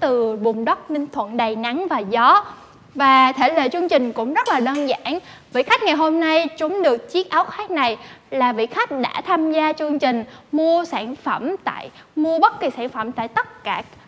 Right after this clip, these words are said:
tại bất kỳ cửa hàng nào của Couple T X trên hệ thống toàn quốc luôn. Và với hóa đơn chỉ với ba trăm ngàn là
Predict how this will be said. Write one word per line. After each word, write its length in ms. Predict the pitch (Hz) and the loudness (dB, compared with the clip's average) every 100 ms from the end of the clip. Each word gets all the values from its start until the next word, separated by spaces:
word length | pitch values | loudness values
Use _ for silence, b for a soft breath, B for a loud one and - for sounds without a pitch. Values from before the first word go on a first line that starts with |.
| - | -6
tại 140 | 208 | 0
bất 280 | 269 - - | 2 0 2
kỳ 160 | 277 | 2
cửa 260 | 240 - 214 | 2 -4 -8
hàng 360 | 226 - 254 247 | -8 -6 -4 -4
nào 180 | 240 226 | -4 -6
của 140 | 226 | -6
Couple 260 | 233 339 254 | -6 -4 -4
T 140 | 233 | -2
X 120 | 339 392 B B - | -4 -4 B B -2
trên 200 | 302 302 | 0 0
hệ 220 | 262 208 | -2 -4
thống 260 | 208 311 370 | -4 -6 -2
toàn 220 | 277 233 | -2 0
quốc 120 | 359 | -2
luôn. 320 | 359 311 302 262 | 2 4 4 2
Và 140 | 240 | -2
với 140 | 220 311 | -2 0
hóa 180 | 370 359 | 2 2
đơn 180 | 311 | 0
chỉ 140 | 262 208 | -4 -6
với 140 | 269 320 | -4 0
ba 240 | 320 320 | 2 2
trăm 240 | 330 311 285 | 0 -2 -2
ngàn 180 | 240 226 B B - | -4 -8 B B -8
là 420 | 247 226 220 214 | -4 -2 -2 -6